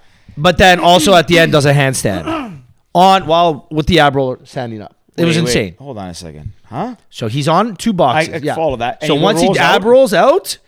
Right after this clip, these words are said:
Speaker 1: he rolls back in and then does a handstand.
Speaker 2: Okay, so he's like a freak. You're like
Speaker 1: It's like Jim
Speaker 2: Ukrainian,
Speaker 1: Hartles. It's a Jim
Speaker 2: Ukrainian,
Speaker 1: Hartles
Speaker 2: yeah.
Speaker 1: thing, right?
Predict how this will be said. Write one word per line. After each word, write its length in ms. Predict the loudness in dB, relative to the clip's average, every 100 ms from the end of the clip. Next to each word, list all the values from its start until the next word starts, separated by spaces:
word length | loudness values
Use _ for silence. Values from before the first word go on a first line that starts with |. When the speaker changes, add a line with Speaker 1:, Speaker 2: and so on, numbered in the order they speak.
| _
Speaker 1:
he 100 | -6
rolls 260 | 2 4 4
back 320 | 4 2 2
in 220 | 0 0 -2
and 140 | -2
then 120 | 0
does 180 | 0 0
a 60 | 0
handstand. 520 | 2 0 -2 -8 -10
Speaker 2:
Okay, 300 | -16 -14 -14
so 60 | -12
he's 120 | -14
like 80 | -14
a 40 |
freak. 360 | -14 -12 -12 -12 -18
You're 140 | -8 -2
like 60 |
Speaker 1:
It's 100 | 0
like 100 | 0
Jim 160 | 0 0
Speaker 2:
Ukrainian, 100 | 0
Speaker 1:
Hartles. 300 | 0 -2 -6
It's 120 | -2
a 20 |
Jim 60 | 0
Speaker 2:
Ukrainian, 260 | 0 0 -2
Speaker 1:
Hartles 300 | -2 -4 -4
Speaker 2:
yeah. 160 | -4
Speaker 1:
thing, 80 | -4
right? 180 | -8